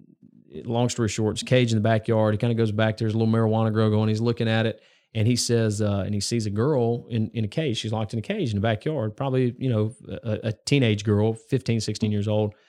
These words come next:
And it was the girl that they were looking for. Her name was Isabella, if I remember right. And he says, uh,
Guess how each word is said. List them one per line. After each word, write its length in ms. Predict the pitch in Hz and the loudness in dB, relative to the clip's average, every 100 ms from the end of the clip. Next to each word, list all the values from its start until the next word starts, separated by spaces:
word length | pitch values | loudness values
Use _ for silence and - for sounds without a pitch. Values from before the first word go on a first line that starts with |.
| _ _ _ _ | _ _ _ _
And 200 | 113 110 | 2 2
it 80 | 98 | 4
was 180 | 110 104 | 0 0
the 60 | 104 | 2
girl 280 | 104 113 113 | 2 2 2
that 120 | 104 | 0
they 120 | 107 | 0
were 120 | 104 | 0
looking 240 | 123 147 101 | 0 -2 -4
for. 200 | - 104 | -6 -6
Her 40 | |
name 160 | 101 101 | -4 -4
was 120 | 101 | -2
Isabella, 540 | 107 98 95 113 107 | -2 -2 0 2 2
if 120 | 95 101 | -2 -4
I 60 | |
remember 320 | 107 120 107 95 | -4 -2 -2 -2
right. 200 | 92 95 _ _ _ _ _ _ _ _ _ _ _ _ _ _ _ | -4 -8 _ _ _ _ _ _ _ _ _ _ _ _ _ _ _
And 80 | 131 | 4
he 60 | 127 | 6
says, 440 | - 139 131 113 | 6 6 6 6
uh, 400 | 120 117 113 | 4 6 4